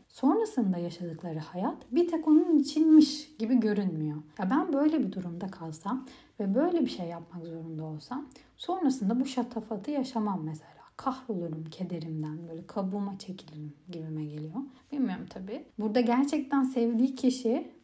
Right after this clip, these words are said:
belki de Bahar. Yani onun için Ömer'i yakabildiğine göre. Yine de bir insanı öldürmek <laughs> bu kadar kolay olmamalı. Benim mantık süzgecime oturmuyor bu. Ya kesinlikle yeterince sevmediğini düşünüyorum. Sevse yapamazdı.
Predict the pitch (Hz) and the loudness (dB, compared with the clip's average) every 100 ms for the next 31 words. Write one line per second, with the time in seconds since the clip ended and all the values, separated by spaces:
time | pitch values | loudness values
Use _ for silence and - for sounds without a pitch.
0 | - 226 196 190 220 254 196 190 165 160 | -6 -6 -6 -2 0 2 2 0 -8 -12
1 | 175 185 202 214 202 208 190 180 180 180 | -10 -6 0 0 0 0 0 0 -2 -4
2 | 180 196 190 190 190 196 196 180 156 170 | -6 -4 -2 0 0 -2 -2 -4 -6 -8
3 | 302 - _ 262 392 392 208 220 311 - | -12 -14 _ 2 4 4 2 2 -2 -2
4 | 277 285 247 254 247 262 202 220 202 185 | 2 4 6 6 6 6 4 2 2 -2
5 | 240 269 - - 226 220 180 180 247 247 | -4 -6 -10 -6 -4 -4 -4 -2 -2 -4
6 | 185 220 196 175 160 151 165 262 - - | -2 -2 -2 -4 -6 -6 -8 -12 -4 6
7 | 240 285 220 208 220 262 - 208 180 185 | 8 10 8 6 2 -2 -2 -2 0 0
8 | 180 226 269 208 - 202 175 156 151 156 | 2 4 4 2 -4 -6 -4 -4 -4 -6
9 | 240 - - _ 208 190 254 - 330 403 | -8 -10 -20 _ -6 0 0 2 0 -2
10 | 311 277 254 277 311 320 - 220 208 202 | 0 0 0 0 2 2 -2 -2 -2 -2
11 | 160 160 160 165 185 - 165 160 160 269 | -2 -4 -6 -8 -12 -12 -10 -10 -6 0
12 | 277 269 247 202 196 208 175 160 160 170 | 0 0 -2 -2 -6 -6 -4 -6 -8 -8